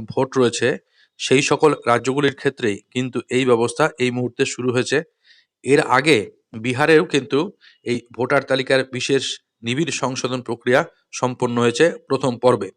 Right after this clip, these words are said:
কিভাবে সাধারণ মানুষ এই বিশেষ নিবিড় সংশোধন প্রক্রিয়াতে অংশগ্রহণ করে ভোটার তালিকায় তাদের নিজেদের নামকে সুরক্ষতে পারবে এবং যখন বিএলওরা তাদের বাড়িতে আসবেন, তখন তাদেরকে কি কি প্রয়োজনীয়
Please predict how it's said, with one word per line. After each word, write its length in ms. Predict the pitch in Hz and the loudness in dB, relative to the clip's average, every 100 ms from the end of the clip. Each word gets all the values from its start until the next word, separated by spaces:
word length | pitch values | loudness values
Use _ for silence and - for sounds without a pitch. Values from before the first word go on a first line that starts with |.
| _ _ _ _ _ _ _ _ _ | _ _ _ _ _ _ _ _ _
কিভাবে 400 | 165 151 180 113 - - | -6 -2 0 0 -2 -6
সাধারণ 400 | - 135 156 165 | -4 2 2 4
মানুষ 300 | 165 143 107 - | 2 2 -2 -4
এই 140 | 120 120 110 - _ - | -2 -2 -4 -16 _ -8
বিশেষ 340 | 117 139 160 156 | -2 2 2 2
নিবিড় 360 | 120 135 160 156 151 _ _ - | -2 0 0 0 -6 _ _ -6
সংশোধন 540 | - 147 151 156 156 | -2 0 0 0 0
প্রক্রিয়াতে 500 | 147 147 147 156 143 107 - | 2 0 4 2 4 2 0
অংশগ্রহণ 560 | 123 131 160 143 156 156 | -4 -2 -2 2 2 4
করে 220 | 147 104 - _ _ - - - | 0 0 -4 _ _ -20 -20 -6
ভোটার 300 | 107 156 147 | 0 2 2
তালিকায় 440 | 156 147 151 160 - | 2 0 2 0 0
তাদের 220 | 127 127 123 | -2 0 -2
নিজেদের 360 | 127 131 139 139 | -4 -4 -2 0
নামকে 380 | 131 147 - 113 - - | 0 -2 -2 -4 -6 -10
সুরক্ষতে 420 | - 143 147 143 | -2 2 0 2
পারবে 260 | 135 131 151 - _ _ - - _ | 0 2 0 -4 _ _ -20 -20 _
এবং 240 | 156 185 127 - _ _ _ _ _ - | 2 4 2 -2 _ _ _ _ _ -2
যখন 340 | 139 139 165 131 - | 0 4 2 2 -8
বিএলওরা 500 | 110 131 160 160 104 - _ | -4 4 6 6 2 -2 _
তাদের 220 | 127 139 139 - | 0 2 2 2
বাড়িতে 280 | 123 139 139 | 0 2 2
আসবেন, 320 | 139 139 120 92 _ _ - | 0 2 -2 -2 _ _ -8
তখন 220 | 127 151 143 | -4 -4 -4
তাদেরকে 360 | 139 143 151 147 143 | -2 -2 0 -2 -4
কি 120 | 143 | -12
কি 140 | 143 151 | -10 -10
প্রয়োজনীয় 600 | 143 131 143 147 156 127 | -4 2 2 2 0 -2